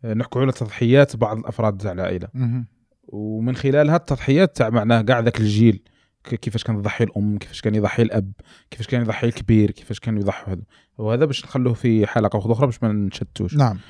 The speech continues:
Speaker 1: مم.
Speaker 2: احنا كل هذا باش نجيبوا ديك الرمزية للعائلة. معناتها شوف
Speaker 1: صح.
Speaker 2: لو ميساج اللي، اللي تناقلتها الصورة قبل تناقله الكلمة.
Speaker 1: مم.
Speaker 2: تناقلتها الصورة باش الطفل كي يخرج يلعب،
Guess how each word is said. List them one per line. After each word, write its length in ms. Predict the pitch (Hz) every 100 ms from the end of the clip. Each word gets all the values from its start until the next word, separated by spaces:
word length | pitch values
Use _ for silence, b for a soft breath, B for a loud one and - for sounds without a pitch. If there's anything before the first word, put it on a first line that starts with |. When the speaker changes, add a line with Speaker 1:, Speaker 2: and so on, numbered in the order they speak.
| b b
Speaker 1:
مم. 220 | 113 104 92
Speaker 2:
احنا 200 | - 175
كل 260 | - 247
هذا 280 | 220 233 233
باش 200 | 202 -
نجيبوا 260 | 175 175 175
ديك 240 | 170 -
الرمزية 400 | 165 160 143 190
للعائلة. 540 | 156 110 123 107 92
معناتها 260 | 92 123 165
شوف 200 | 156 214
Speaker 1:
صح. 80 | 185
Speaker 2:
لو 60 |
ميساج 440 | 175 170 - 214 - -
اللي، 220 | 135 143
اللي 240 | 131 127
تناقلتها 1040 | 131 - 151 147 165 170 - 147 127 123 120
الصورة 460 | 120 - 123 135 - _ _ _ _ _ _ _ _ _ _ _
قبل 280 | 160 143 135
تناقله 440 | - 139 127 139
الكلمة. 420 | 110 131 104 92 104 -
Speaker 1:
مم. 220 | 110 104 - _ _ _ _ - _ _ _ _
Speaker 2:
تناقلتها 360 | 147 127 160 151
الصورة 400 | - 165 175 196
باش 280 | 156 -
الطفل 520 | 151 127 - 208 214 208 _ b b b - -
كي 140 | - 196
يخرج 280 | - 151
يلعب، 340 | 143 147 202